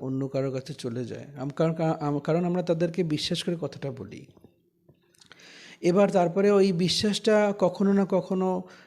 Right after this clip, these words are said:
আহ, মনের মধ্যে একটা প্রশ্ন জেগে ওঠে যে, "ইস, এই কথাটা আমি যদি ওই সময় ওতকে-, ওকে না বলতাম, তাহলে হয়তো, আহ, এই কথাটা অন্য কারোর কানে যেত না।" কারণ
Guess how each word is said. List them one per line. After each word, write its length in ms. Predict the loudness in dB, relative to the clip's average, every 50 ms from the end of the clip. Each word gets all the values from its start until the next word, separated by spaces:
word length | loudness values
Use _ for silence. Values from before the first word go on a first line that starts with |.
| _ -6
আহ, 240 | -2 0 0 2 2
মনের 380 | 0 0 0 2 2 2 2 2
মধ্যে 400 | 2 2 2 0 0 0 0 0
একটা 420 | 0 -2 -2 0 0 2 2 -2 0
প্রশ্ন 360 | 0 -2 -2 -2 -2 -2 -2 0
জেগে 280 | 0 -2 -2 0 -2
ওঠে 220 | -2 -2 -2 -4 -4
যে, 280 | -2 0 0 0 -2 -2
"ইস, 280 | -6 -6 -6 -6 -6
এই 120 | -6 -6 -6
কথাটা 480 | -6 -8 -8 -8 -6 -4 -4 -4 -4 -6 -8 -16 -20 -20 -20 -20 _
আমি 280 | -8 -4 -2 0 0 0
যদি 240 | -2 -4 -2 0 0
ওই 120 | 0 0
সময় 280 | -2 -4 -4 -4 -4 -4 -6
ওতকে-, 320 | -10 -10 -10 -10 -10 -8 -10
ওকে 240 | -10 -8 -6 -6
না 260 | -4 -4 -2 -2 -2 0
বলতাম, 480 | 0 0 -2 -2 -4 -8 -8 -8 -10 -12 -16 -20 -20 _ _ _ _ -2
তাহলে 340 | -2 0 0 2 2 2
হয়তো, 500 | 0 0 0 -4 -4 -2 0 0 0 2
আহ, 340 | 0 -2 -2 -2 -4 -4 -4
এই 160 | -4 -4 -4 -4
কথাটা 280 | -4 -8 -8 -4 -2 -2
অন্য 300 | -2 0 -2 -2 -4 -4
কারোর 240 | -4 -4 -6 -6 -6
কানে 240 | -6 -8 -8 -6
যেত 240 | -6 -6 -8 -8 -10
না।" 260 | -16 -16 -16 -18 -20 -20 _ _ _ _ -10
কারণ 220 | -6 -4 -4 -4